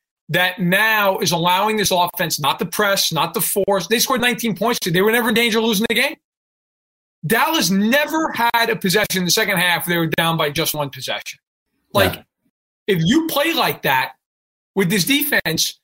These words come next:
Speaker 1: you're gonna win just about every game you play. I mean, I, I don't know how, I, I – feel like I'm repeating myself, but it's, it's reality. If they can play where they're giving up fourteen, seventeen points – I get it. You're gonna have the rare, rare day where the Chiefs don't score that many points, but let's just keep it real.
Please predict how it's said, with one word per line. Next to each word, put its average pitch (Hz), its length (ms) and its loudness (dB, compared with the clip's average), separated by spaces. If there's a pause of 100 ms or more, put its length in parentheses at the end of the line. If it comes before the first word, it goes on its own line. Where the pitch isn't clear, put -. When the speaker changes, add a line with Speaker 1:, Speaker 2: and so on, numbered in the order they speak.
(720)
Speaker 1:
you're 247 140 -2
gonna 330 180 2
win 320 140 2
just 285 160 -2
about 247 160 0
every 269 120 0
game 269 160 0
you 240 120 -2
play. 330 300 -2
I - 380 -10
mean, 233 100 -2
I, 220 300 0
I 294 60 2
don't 302 100 -2
know 262 80 0
how, 233 180 0 (220)
I, 226 260 0
I – 185 40 0
feel 294 160 0
like 240 120 0
I'm 214 120 -2
repeating 294 420 0
myself, - 380 -4
but 190 80 -2
it's, - 260 -8
it's - 160 -6
reality. 175 540 0
If 170 200 -2
they 269 260 2
can 247 200 -4
play 190 640 0 (280)
where 180 140 2
they're 226 160 2
giving 196 240 0
up - 260 -6
fourteen, 180 580 0
seventeen 180 540 0 (200)
points – - 400 -2 (840)
I 269 100 0
get 196 260 2
it. 131 260 0
You're 220 160 0
gonna 220 120 4
have 175 100 0
the 185 100 2
rare, 180 500 2
rare 175 520 2 (100)
day 160 280 0
where 147 120 0
the 147 80 -2
Chiefs 190 280 0
don't 147 200 -2
score 180 220 0
that 156 100 0
many 143 160 -2
points, 147 340 -4
but 190 120 0
let's 233 200 0
just - 200 -2
keep 170 180 -2
it 135 100 -8
real. 139 220 -4